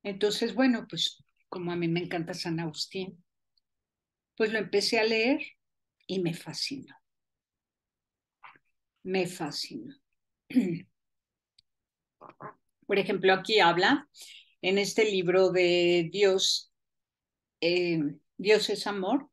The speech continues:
nos habla del amor de Dios y s-, toma de la palabra de Dios, pero también toma de algunos mitos, ¿no? Este, de la antigua Grecia y es muy interesante, porque, por ejemplo, cuando habla de Adán y Eva,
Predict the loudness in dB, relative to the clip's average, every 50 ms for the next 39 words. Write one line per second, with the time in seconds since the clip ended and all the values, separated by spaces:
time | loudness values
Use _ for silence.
0 | _ _ _ _ _ _ _ _ _ _ _ -2 -2 2 4 4 4 6 6 6
1 | 6 6 4 2 2 0 0 0 -2 0 0 0 0 0 2 2 2 2 2 2
2 | 0 0 -2 -4 -6 -6 -8 -10 -12 -6 _ -2 0 2 2 2 2 2 2 0
3 | 0 0 2 2 2 2 2 2 2 2 2 2 2 2 2 2 0 -2 -2 -2
4 | -2 -2 -2 -2 -2 -2 -2 -2 -2 -2 -2 -2 -2 -2 -2 -2 -4 -4 -4 -2
5 | -2 -2 -2 -2 -2 -4 -6 -10 _ -20 -20 -20 -14 _ 0 2 4 4 4 2
6 | 0 -2 -2 -2 -2 -4 -4 -4 -4 -4 -4 -6 -8 -8 -6 -6 -6 -6 -8 -8
7 | -6 -4 -2 -4 -4 -6 _ _ _ _ _ _ _ _ _ _ _ _ _ _
8 | _ _ _ -6 -6 -4 -6 -10 -8 _ 0 0 2 2 0 0 2 2 2 2
9 | 0 -2 -4 -4 -4 0 0 0 2 2 2 2 2 2 0 -2 -2 -2 -2 -2
10 | -2 -4 -6 -10 -12 -10 -2 2 4 4 4 2 0 -4 -4 -6 -4 -2 0 0
11 | 0 -2 -4 -6 -6 -6 -6 -8 -10 -14 -16 -16 -18 _ _ _ -20 -20 _ _
12 | _ -10 -10 -6 -4 -2 -2 -2 -2 -4 -6 -8 _ -2 -2 -2 -2 -4 -6 -4
13 | -4 -2 -2 -2 0 2 2 2 4 4 2 2 2 0 0 0 0 0 0 0
14 | 0 0 -2 -2 -2 -2 -4 -6 -6 -8 -8